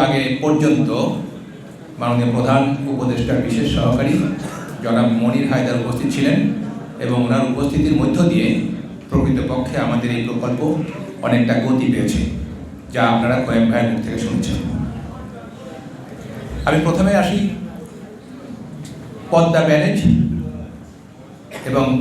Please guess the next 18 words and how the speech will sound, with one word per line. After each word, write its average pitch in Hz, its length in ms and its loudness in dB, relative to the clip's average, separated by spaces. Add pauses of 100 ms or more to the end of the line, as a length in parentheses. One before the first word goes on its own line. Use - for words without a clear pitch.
(420)
পরবর্তীতে 139 500 4 (120)
পদ্মা 131 420 -2 (840)
সেতু 139 260 4 (120)
দুই - 140 6 (180)
ও - 20 4 (840)
সবশেষে - 480 4 (840)
আলোকিত 127 300 2 (100)
রাজবাড়ির 113 400 0
উপরে 107 220 0
কিছু - 220 0
কথা 110 180 -2
বলার 95 240 0
জন্য। 92 180 0 (1300)
আমার 127 140 4 (240)
বিশ্বাস 151 340 2 (100)
আপনারা 147 280 0
আমাকে 143 260 0 (640)
চিনেন, 165 280 4